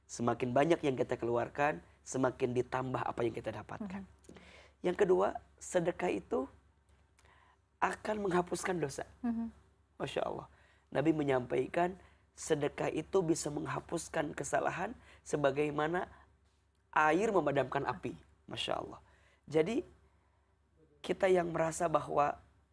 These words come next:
Speaker 1: kan dosa kita banyak, ya,
Speaker 2: Mm-hmm.
Speaker 1: Pamila, kesalahan kita banyak. Nah, salah satu untuk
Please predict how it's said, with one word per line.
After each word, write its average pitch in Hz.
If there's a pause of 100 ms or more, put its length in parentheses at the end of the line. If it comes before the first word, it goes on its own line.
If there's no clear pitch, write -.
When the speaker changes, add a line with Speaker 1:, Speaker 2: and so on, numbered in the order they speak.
(480)
Speaker 1:
kan -
dosa 151
kita 151
banyak, 139
ya, 156
Speaker 2:
Mm-hmm. 226
Speaker 1:
Pamila, 131 (100)
kesalahan 135
kita 135
banyak. 131 (400)
Nah, 151
salah 156
satu - (320)
untuk 165